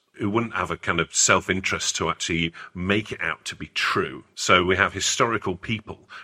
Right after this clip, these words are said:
who aren't in the Bible, who aren't Christians, writing accounts about this character called Jesus. There is still, there's a guy called Josephus, a guy called Tacitus. There's documents called the Talmud that refer to Jesus, none of them Christian, but all of them point to the existence of a character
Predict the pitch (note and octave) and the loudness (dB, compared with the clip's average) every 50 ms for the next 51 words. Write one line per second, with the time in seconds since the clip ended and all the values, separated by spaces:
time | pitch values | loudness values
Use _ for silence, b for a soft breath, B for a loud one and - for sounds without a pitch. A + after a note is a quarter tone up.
0 | B B F#2+ F2+ F#2 - - - A2+ A#2+ B2 A#2+ A2+ - - F#2 E2 E2+ - - | B B -2 -2 -2 -4 0 2 4 4 4 4 2 0 -2 -2 -2 -4 -4 -4
1 | D#2+ D#2+ D#2+ - E2 E2+ - G2 F2+ F2 - A#2+ G#2+ A2 A2+ - - - - - | -6 -6 -6 -6 -12 -8 -6 -4 -4 -4 -2 0 0 0 0 -2 -8 -8 -6 -4
2 | - - - D#2 C#2 - - - F2+ E2 D#2+ - D#2 E2 E2 - - G2+ F2+ E2 | -4 -4 -4 -6 -8 -8 -8 -4 -4 -4 -4 -4 -6 -8 -10 -8 -4 -4 -4 -4
3 | - - - - - E2 E2 D#2 - D#2+ D#2 - - - G2 D#2+ C#2 - - - | -4 -8 -12 -8 -6 -4 -6 -6 -6 -8 -12 -10 -4 -4 -4 -4 -4 -6 -12 -16
4 | D#2 - - E2+ D#2 - - E2+ E2 C#2+ - - - - - - B B B B | -16 -12 -12 -12 -12 -8 -8 -6 -6 -6 -8 -12 -12 -14 -14 -14 B B B B
5 | B B B B B B - F2+ F2 E2 - - - A#2+ G2+ D2+ D#2 E2+ - - | B B B B B B -8 -6 -4 -2 -2 0 0 -2 -4 -2 -6 -10 -4 -4
6 | E2+ D#2+ - - D#2+ C#2+ - - - - - C#3 A#2+ G#2+ - - G#2+ G2 - F#2+ | -4 -4 -4 -10 -12 -10 -6 -4 -4 -2 0 0 0 0 -2 -4 -4 -4 -4 -6
7 | - D#2+ D#2+ D2+ - - C#2+ - - - C3+ - - - - - C3+ - - - | -8 -8 -10 -10 -12 -16 -16 -10 -6 -6 -4 -4 -4 -6 -4 -6 -4 -2 -2 -2
8 | - B B B B B B B B B - F2+ E2+ - - G#2 - - F#2 E2 | -2 B B B B B B B B B -10 -10 -8 -2 -4 -4 -4 -4 -10 -6
9 | - - - - - - F2 - - - - - A#2 G#2 G#2+ G#2+ G#2 G#2 G2+ G#2+ | -6 -6 -8 -8 -8 -10 -10 -10 -6 -6 0 2 2 2 2 0 -4 -6 -6 -6
10 | - F2+ F#2 F#2 - - G2+ G2 G2 F#2+ - - F2+ E2 - G#2 G2 G2+ F#2+ G2+ | -10 -10 -10 -14 -6 -2 -2 -2 -2 -2 -4 -10 -10 -8 -4 -4 -4 -4 -4 -6
11 | G2 - - B B B B B A2 A2 B2+ C3 C3+ C3+ C3+ A2 F2 - E2 D2+ | -6 -8 -8 B B B B B -6 -4 -2 0 -2 -2 -2 -2 -4 -6 -8 -14
12 | E2 - - A#2+ - - - - - - _ _ _ b b b b b b b | -12 -6 -6 -4 -4 -4 -6 -8 -10 -16 _ _ _ b b b b b b b
13 | b b - - - - A#2 A#2+ A#2+ A2 F#2 G2 F#2 F2 _ - A#2+ G2+ F#2 - | b b -10 -10 -4 0 0 2 2 0 -2 -6 -8 -10 _ -4 -4 -4 -4 -4
14 | - - G#2+ F#2 F#2+ F#2 F2 E2 E2+ F2 - A#2 - - - - - D#2 - - | -10 -10 -6 -6 -6 -6 -8 -10 -10 -6 -4 -4 -4 -4 -6 -6 -8 -10 -8 -8
15 | - - D2 D2+ - - - G2+ F2 D#2 C2+ _ - - - D2+ | -10 -8 -8 -10 -12 -10 -8 -8 -8 -8 -10 _ -16 -16 -16 -16